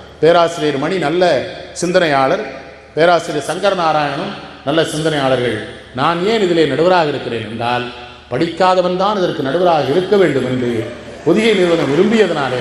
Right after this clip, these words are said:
தான் படித்தவர்கள் அனைவரையும் பேச வைத்துவிட்டு படிக்காதவன் நடுவராக இருக்கிறேன் என்று சொல்லி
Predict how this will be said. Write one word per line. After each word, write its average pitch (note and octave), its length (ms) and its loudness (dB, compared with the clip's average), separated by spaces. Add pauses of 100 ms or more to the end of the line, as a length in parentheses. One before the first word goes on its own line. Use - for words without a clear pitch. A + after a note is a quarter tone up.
தான் A#2+ 160 -6 (560)
படித்தவர்கள் G#3 500 4
அனைவரையும் A#3 340 -2
பேச G3 260 0
வைத்துவிட்டு D#3+ 500 -2 (540)
படிக்காதவன் F3+ 600 2
நடுவராக F3+ 360 2
இருக்கிறேன் C#3 400 -4
என்று B2+ 140 -4
சொல்லி D#3 380 -2